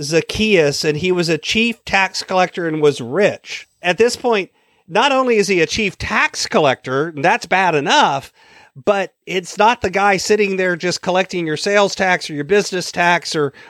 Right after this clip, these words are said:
whatever. This is the guy who shows up at the door with muscle, with Roman soldiers backing him up, and takes everything you've got left.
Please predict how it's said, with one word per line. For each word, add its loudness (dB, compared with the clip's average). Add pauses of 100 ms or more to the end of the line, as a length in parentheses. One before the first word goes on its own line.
whatever. 2 (200)
This 0
is -6
the -2
guy 2
who -6
shows 0
up -2
at -8
the -4
door 2 (1000)
with 2
muscle, 0
with 0
Roman 0
soldiers 0
backing -2
him -6
up, 0 (200)
and -2
takes -4
everything -2
you've -4
got 0
left. -4